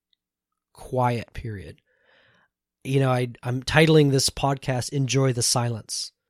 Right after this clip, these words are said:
not only because I happen to like the Depeche Mode song, and if you're familiar with that, you get extra points, but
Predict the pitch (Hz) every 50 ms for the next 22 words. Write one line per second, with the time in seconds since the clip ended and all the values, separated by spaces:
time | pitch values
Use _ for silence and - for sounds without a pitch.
0 | _ - 156 139 143 147 143 143 131 123 - 123 120 117 110 113 - 113 101 107
1 | 110 - - 110 104 - - - - - 101 - - 143 147 156 - - - 98
2 | 95 107 120 107 98 - - 110 - - 131 127 127 123 117 113 113 104 104 101
3 | 101 110 110 113 95 95 - - - 101 - - 92 101 143 - - _ _ _
4 | _ _ _ _ _ _ _ _ 131 147 151 170 120 98 - -